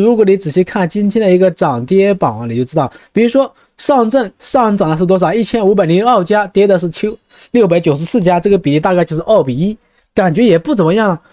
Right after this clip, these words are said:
如果你再看一下深，那个创业板，涨的五百九十七家，跌的六百三十七家，跌的还多。只能这么说吧，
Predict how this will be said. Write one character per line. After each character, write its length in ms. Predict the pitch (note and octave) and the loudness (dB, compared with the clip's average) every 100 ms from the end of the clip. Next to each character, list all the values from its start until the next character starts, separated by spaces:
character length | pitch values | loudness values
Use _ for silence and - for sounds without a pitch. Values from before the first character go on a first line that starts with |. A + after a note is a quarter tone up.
| _ | _
如 160 | - C4+ | -2 0
果 80 | C4+ | 2
你 80 | F#3 | 2
再 140 | A#3 | 0
看 340 | - C4+ A#3+ A3 | -2 -2 0 0
一 60 | |
下 480 | G3+ - A#3+ D#3 - _ _ _ _ _ _ _ _ _ _ _ _ | -2 0 0 0 -6 _ _ _ _ _ _ _ _ _ _ _ _
深， 440 | - G#3+ G#3+ G3+ _ | -4 0 0 -4 _
那 160 | D#3+ D#3 | -4 0
个 140 | D3+ | 0
创 200 | D3 A3 | -2 0
业 120 | G3 | 0
板， 260 | D#3+ C3+ - _ _ - | 0 -2 -4 _ _ -4
涨 300 | A3+ F3 E3 | 0 2 2
的 140 | G#3 | 2
五 100 | G3 | 2
百 160 | G3 F#3 | 2 0
九 220 | E3 A#2 | 0 -2
十 100 | D#3 | -6
七 180 | - G3 | -4 0
家， 220 | G3 F#3+ | 0 0
跌 180 | - F#3+ | 0 2
的 120 | F3 | 2
六 200 | G#3+ E3+ | 2 0
百 140 | A2+ | -2
三 220 | G#2 E3+ | -4 -4
十 40 | C#3+ | -4
七 160 | - | -4
家， 200 | E3 F3+ - _ - | -2 -2 -4 _ -2
跌 180 | - D4 | 0 0
的 100 | G#3+ | 0
还 160 | E3+ | 0
多。 380 | F#3 C4+ C#4 - _ _ _ _ _ _ _ _ _ _ - | 0 2 2 0 _ _ _ _ _ _ _ _ _ _ -2
只 120 | D3+ | 0
能 120 | D#3+ | 2
这 80 | G3+ | 2
么 140 | F3 | 0
说 160 | E3+ E3+ | 2 0
吧， 240 | C#3+ - | 0 -4